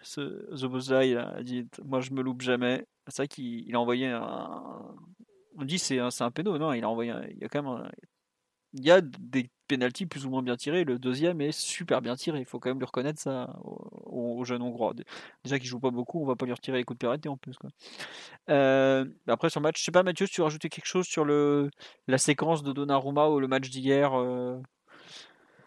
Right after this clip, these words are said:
je, bon, j'imagine que t'es pas surpris, toi qui le connaissais très bien, euh, avant son arrivée, pour l'avoir vu en sélection et dans, dans le Calcio.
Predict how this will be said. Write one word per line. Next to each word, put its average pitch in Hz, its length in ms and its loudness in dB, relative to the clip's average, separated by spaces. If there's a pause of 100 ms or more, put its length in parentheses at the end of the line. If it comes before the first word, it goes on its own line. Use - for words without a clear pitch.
(1040)
je, - 100 -10
bon, 127 120 2
j'imagine 131 320 -2
que 139 80 -4
t'es 123 100 -4
pas 131 80 -2
surpris, 143 340 -2
toi 131 140 -2
qui 131 120 -4
le 123 120 -4
connaissais 123 380 -2
très 131 200 2
bien, 131 240 2
euh, 113 340 0
avant 117 260 -8
son 123 160 -8
arrivée, 120 420 -2
pour 120 140 -4
l'avoir 117 220 0
vu 123 120 -8
en 113 80 -4
sélection 123 540 -4
et 117 80 -4
dans, 117 320 -8
dans 110 120 -6
le 113 60 -8
Calcio. 131 480 -8